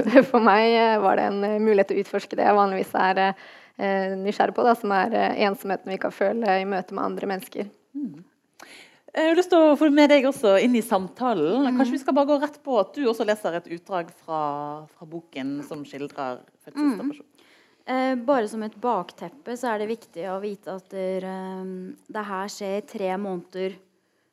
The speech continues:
Speaker 3: tre og en halv måned før fødselen. Sånn at det skjer ikke noe, det er ikke noe sånn automatikk for meg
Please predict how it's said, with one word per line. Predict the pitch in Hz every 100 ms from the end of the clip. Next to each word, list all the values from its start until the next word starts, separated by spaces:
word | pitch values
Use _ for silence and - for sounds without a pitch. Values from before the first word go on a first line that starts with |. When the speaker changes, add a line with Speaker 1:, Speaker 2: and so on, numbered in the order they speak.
| _
Speaker 3:
tre | - 214
og | 226
en |
halv | 208 220
måned | 226 190 - 214 -
før | - 190 202
fødselen. | 196 214 - 285 233 - _ _ _ _ _ _
Sånn | 226
at | 214 208 214
det | 220
skjer | 233 180 190
ikke | -
noe, | 226 220 214
det | 214
er |
ikke | 214 220
noe | 226
sånn | 220 202
automatikk | 196 190 196 214 208 _ - 202 196
for | 220
meg | 202 185